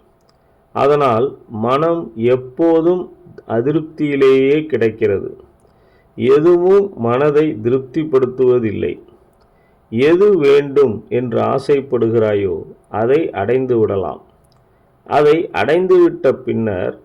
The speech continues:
அதன் மேல் வைத்த ஆசை நாளடைவில் முடிந்து விடுகிறது. "அவளை அடைய வேண்டும்" என்ற தீராத ஆசை உனக்கு.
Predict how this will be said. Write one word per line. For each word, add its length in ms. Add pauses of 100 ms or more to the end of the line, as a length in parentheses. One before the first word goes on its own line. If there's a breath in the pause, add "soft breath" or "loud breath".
(160)
அதன் 420
மேல் 280
வைத்த 500
ஆசை 680
நாளடைவில் 840
முடிந்து 460
விடுகிறது. 680 (840 soft breath)
"அவளை 540
அடைய 480
வேண்டும்" 600
என்ற 440
தீராத 760
ஆசை 520
உனக்கு. 580